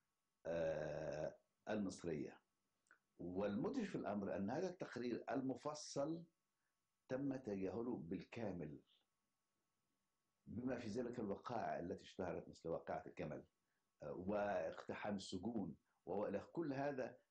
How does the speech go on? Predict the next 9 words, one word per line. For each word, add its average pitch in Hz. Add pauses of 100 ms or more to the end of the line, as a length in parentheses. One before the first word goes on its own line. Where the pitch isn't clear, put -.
(120)
تم 131
تفصيله 123
وتحقيقه. - (880)
و، 92 (1500)
آه، 82 (1160)
كل 151
هذه 123
المعلومات 95 (500)
التي، 95